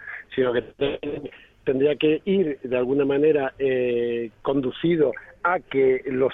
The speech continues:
actuales, eh, posibles clientes conozcan una realidad de la isla, habría a lo mejor determinados tópicos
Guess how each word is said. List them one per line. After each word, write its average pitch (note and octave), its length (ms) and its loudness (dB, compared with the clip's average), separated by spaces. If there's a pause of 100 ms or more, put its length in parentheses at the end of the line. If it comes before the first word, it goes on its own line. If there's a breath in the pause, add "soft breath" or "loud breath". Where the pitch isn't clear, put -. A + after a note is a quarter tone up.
actuales, D3 1000 2
eh, D3 260 4
posibles D3 440 0
clientes D#3+ 420 0
conozcan C#3+ 500 0 (300 loud breath)
una D3+ 220 2
realidad D3+ 320 4
de D3+ 80 4
la D3+ 120 4
isla, D#3+ 360 2
habría C#3+ 300 2
a - 20 0
lo E3+ 80 0
mejor E3 300 0
determinados C#3+ 500 2
tópicos D3 560 -2